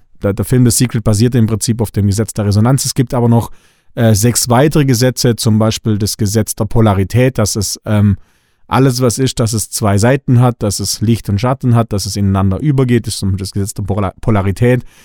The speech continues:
Es gibt das Gesetz des Geschlechts, dass alles ein männlicher und ein weiblicher Teil hat. Hier geht's nicht um Mann und Frau, sondern auch jeder Mann hat weibliche Energie und auch weibliche Merkmale, Wesensmerkmale und auch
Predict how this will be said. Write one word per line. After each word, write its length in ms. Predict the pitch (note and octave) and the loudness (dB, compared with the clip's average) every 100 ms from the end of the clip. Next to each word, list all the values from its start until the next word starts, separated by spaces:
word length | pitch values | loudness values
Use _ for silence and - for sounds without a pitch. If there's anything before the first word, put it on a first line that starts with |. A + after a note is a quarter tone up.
| _ _ _ | _ _ _
Es 240 | A#2+ A2 | -4 -2
gibt 240 | - A#2+ - | 0 -2 -2
das 140 | A2 | -2
Gesetz 300 | A#2 A2 A2 | 0 0 0
des 120 | A2 | -4
Geschlechts, 440 | - - C#3+ C#3+ - | -6 0 0 0 -2
dass 180 | A2 - | -6 -2
alles 340 | A2 A#2 - | 0 0 2
ein 160 | G#2 G2+ | 2 2
männlicher 440 | A#2 A#2+ A2 A#2+ | 4 4 2 2
und 60 | G#2 | 2
ein 120 | G2+ | 2
weiblicher 400 | B2+ C#3+ C3+ C3 | 0 0 -2 0
Teil 220 | C3 B2 | 0 0
hat. 100 | A2+ | 0
Hier 80 | A2 | 0
geht's 220 | A2+ - | -2 -2
nicht 120 | A2+ | 0
um 80 | A2+ | 0
Mann 160 | G#2 G2+ | 2 0
und 120 | F#2+ | 0
Frau, 280 | G#2+ A#2+ B2 | 0 2 2
sondern 260 | A2+ G#2 | 2 0
auch 60 | G#2 | 0
jeder 260 | G#2 A#2 G#2+ | 0 2 4
Mann 220 | A2 A#2 | 4 4
hat 200 | A2 - - _ _ | 2 -4 -20 _ _
weibliche 520 | G#2 A#2 A2+ A#2+ - | 0 0 2 -2 -2
Energie 520 | G2+ F#2+ G2 A#2+ C#3+ C#3+ | -2 -2 -2 0 2 2
und 260 | A#2+ G#2+ | 2 0
auch 200 | G2+ G2+ | -2 0
weibliche 480 | G#2+ A2+ G#2+ - G2 | 0 0 -2 -2 0
Merkmale, 840 | G2 C3 C3 B2+ B2 C3+ C#3 C#3+ - | 2 0 0 -2 0 2 2 2 0
Wesensmerkmale 1040 | G#2 A#2+ A#2+ A#2+ B2 A#2+ B2 A#2+ B2 A#2+ | 0 2 2 0 0 -2 -2 0 0 0
und 200 | A2 - | -2 -2
auch 300 | A2 A#2 | 0 0